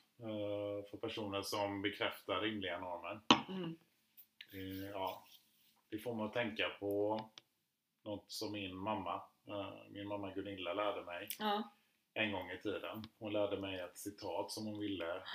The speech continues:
Speaker 1: eh, skulle vägleda mig, eh, genom livet. Och jag tänker på det väldigt ofta fortfarande.
Speaker 2: Mm.
Speaker 1: Och det är ett citat från Martin Luther King.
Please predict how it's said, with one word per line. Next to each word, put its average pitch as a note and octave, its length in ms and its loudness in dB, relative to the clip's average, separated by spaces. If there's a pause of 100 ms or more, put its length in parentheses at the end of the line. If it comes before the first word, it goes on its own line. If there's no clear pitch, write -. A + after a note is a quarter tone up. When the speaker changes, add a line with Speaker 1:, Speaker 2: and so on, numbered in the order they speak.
(260)
Speaker 1:
eh, G2 140 -6
skulle G2+ 240 -2
vägleda F#2 540 4
mig, F2 300 -6 (140)
eh, A2 160 -8
genom G#2 260 -2
livet. F#2 480 -6
Och F2+ 520 -4
jag - 140 -8
tänker F2 280 -12
på - 100 -6
det F2+ 200 -4
väldigt F2 360 -4
ofta F2 380 -6
fortfarande. F2 640 -8 (240)
Speaker 2:
Mm. A3 220 -2 (720)
Speaker 1:
Och G2+ 60 0
det G2+ 60 6
är G#2 40 2
ett - 80 -6
citat G#2 540 2
från F#2+ 580 -4
Martin F#2 320 -6
Luther F2+ 220 -14
King. F#2 280 -10